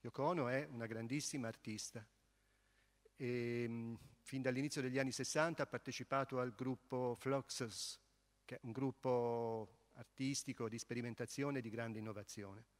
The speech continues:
E Lennon riconosce la capacità, straordinarie capacità creative di Yoko Ono.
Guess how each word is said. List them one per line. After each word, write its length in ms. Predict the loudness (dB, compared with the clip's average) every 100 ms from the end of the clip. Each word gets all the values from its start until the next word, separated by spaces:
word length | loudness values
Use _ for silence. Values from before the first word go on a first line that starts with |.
| _ _ -20 -20 -20 -20 -20 -4
E 200 | 4 6
Lennon 880 | 6 4 4 4 2 2 0 -2 -2
riconosce 1200 | -2 -2 -2 0 -2 -4 2 4 4 2 0 -2 -2
la 140 | -4
capacità, 760 | -4 -4 -4 0 4 4 2 -2
straordinarie 540 | -2 -4 -2 0 0
capacità 500 | -2 -6 -8 -6 -6
creative 480 | -4 -6 -2 -2 -2
di 480 | -2 -4 -4 -4 -4
Yoko 300 | -4 -6 -6
Ono. 340 | -8 -8 -12